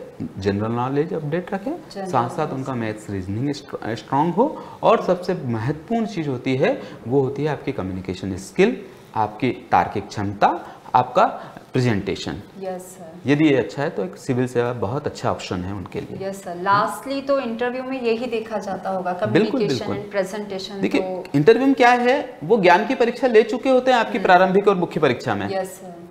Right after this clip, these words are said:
Speaker 2: हाँ, वो
Speaker 1: अब
Speaker 2: पहले हो गया।
Speaker 1: वो केवल व्यक्तित्व का आकलन करते हैं
Speaker 2: हम्म।
Speaker 1: कि यदि आपको as a, अ, एडमिनिस्ट्रेटर हमने कहीं बैठाया है, किसी पद पर बैठाया है,
Speaker 2: जी
Speaker 1: तो
Speaker 2: सर।
Speaker 1: वहाँ आप सेवाओं को अंतिम व्यक्ति तक किस तरह से पहुँचा सकते हैं,
Speaker 2: यस।
Speaker 1: कैसे आप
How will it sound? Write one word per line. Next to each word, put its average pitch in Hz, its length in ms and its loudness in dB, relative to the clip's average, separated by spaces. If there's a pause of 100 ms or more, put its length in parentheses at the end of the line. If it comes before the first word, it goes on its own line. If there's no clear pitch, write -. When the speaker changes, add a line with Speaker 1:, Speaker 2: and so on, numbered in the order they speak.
(180)
Speaker 2:
हाँ, 165 260 -8
वो 165 100 -14
Speaker 1:
अब 226 80 6
Speaker 2:
पहले 208 320 -4
हो 202 140 -6
गया। 180 220 -6
Speaker 1:
वो 302 520 4
केवल 240 280 6
व्यक्तित्व 220 560 2
का 285 100 6
आकलन 226 340 6
करते 180 280 0
हैं 110 340 -2
Speaker 2:
हम्म। 175 320 -12
Speaker 1:
कि 214 200 6
यदि 233 160 6
आपको 254 400 6
as 190 340 4
a, 240 140 6 (300)
अ, 156 360 4
एडमिनिस्ट्रेटर 208 760 4
हमने 180 280 2
कहीं 160 260 2
बैठाया 127 420 4
है, 127 240 2
किसी 127 260 -2
पद 120 320 2
पर 139 120 4
बैठाया 110 420 4
है, 147 340 2 (140)
Speaker 2:
जी 185 60 -6
Speaker 1:
तो 208 80 2
Speaker 2:
सर। 123 180 2
Speaker 1:
वहाँ 170 500 4
आप 240 240 8
सेवाओं 196 580 4
को 269 120 0
अंतिम 247 340 2
व्यक्ति 254 260 2
तक 311 160 -6
किस 320 180 -2
तरह 320 160 6
से 311 100 2
पहुँचा 254 260 6
सकते 156 300 0
हैं, 107 200 0 (320)
Speaker 2:
यस। 180 100 -8
Speaker 1:
कैसे 208 320 8
आप 294 480 6